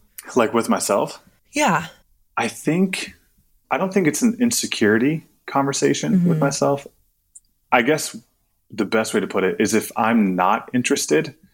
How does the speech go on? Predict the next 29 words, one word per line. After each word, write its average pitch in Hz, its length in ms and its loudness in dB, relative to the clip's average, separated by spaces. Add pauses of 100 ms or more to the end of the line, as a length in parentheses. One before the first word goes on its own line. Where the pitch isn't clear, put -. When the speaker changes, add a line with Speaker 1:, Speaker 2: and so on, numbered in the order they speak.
(240)
Speaker 1:
then 110 220 2
I'm 104 160 2
not 101 240 2
even 101 320 0
entertaining 101 560 2
the 95 100 0
fact 95 360 -2
that 90 160 -2
they 95 160 2
might 92 200 -2
be 92 120 -2
interested. - 500 -10 (300)
'Cause 120 140 4
I 113 80 4
Speaker 2:
Mm-hmm. 110 80 2
Speaker 1:
don't, 110 180 0
I 113 60 2
don't 110 200 0
think 104 300 -2
about 90 320 0
it 90 160 -8 (140)
that - 200 -2
way. - 280 -6 (280)
Um, 98 420 -2
Speaker 2:
Mm-hmm. 170 360 -2 (260)
Speaker 1:
if - 140 -4
that 190 180 2
makes - 240 -6
sense. - 360 -6